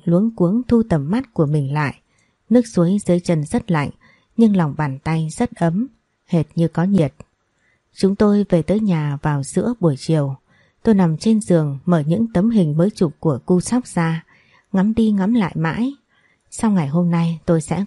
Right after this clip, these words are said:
quay trở về với cuộc sống thường nhật, không có gì thay đổi. Nhưng chắc chắn lỗ hổng trong trái tim thì cứ mỗi ngày lại bị đục khoét sâu rộng thêm. Mùi kẹo ngọt ngào cho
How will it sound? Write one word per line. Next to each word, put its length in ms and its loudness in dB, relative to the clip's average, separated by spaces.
quay 200 0
trở 240 -2
về 280 -2
với 100 -4
cuộc 220 -4
sống 240 -2
thường 260 0
nhật, 200 -4
không 240 -2
có 220 -2
gì 320 -2
thay 140 -2
đổi. 300 -2
Nhưng 280 2
chắc 180 -4
chắn 320 -2
lỗ 120 0
hổng 300 0
trong 220 0
trái 240 -2
tim 280 0
thì 120 2
cứ 300 0
mỗi 260 2
ngày 420 0
lại 220 -2
bị 280 -2
đục 180 0
khoét 340 -4
sâu 300 -2
rộng 280 -4
thêm. 320 -2
Mùi 220 4
kẹo 240 -2
ngọt 220 2
ngào 380 0
cho 140 0